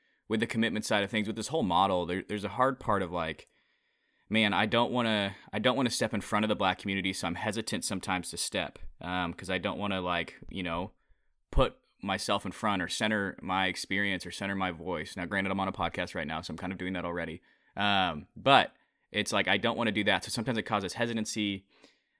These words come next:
Um, and then there's, like, there's other parts of me that's like, "I wanna do this, but I don't know." And I, I get, I get that whole tension.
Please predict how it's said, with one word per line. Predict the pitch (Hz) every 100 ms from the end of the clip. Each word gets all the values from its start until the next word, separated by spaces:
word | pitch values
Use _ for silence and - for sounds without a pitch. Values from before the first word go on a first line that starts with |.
| _
Um, | 98 95 90 82 92
and | - 110
then |
there's, | 110 107
like, | 104 95
there's | 107 107
other | 110 120
parts | 120 107
of |
me | 107
that's | 101
like, | 101
"I | 95
wanna | 104
do | 107
this, | 101 113
but | - 98
I |
don't | 95 85
know." | 110 120 117
And | 107 92
I, | - 101 -
I |
get, | 98 - - -
I | 95
get | 98 104
that | 104 98
whole | 98
tension. | - 101 104 95 71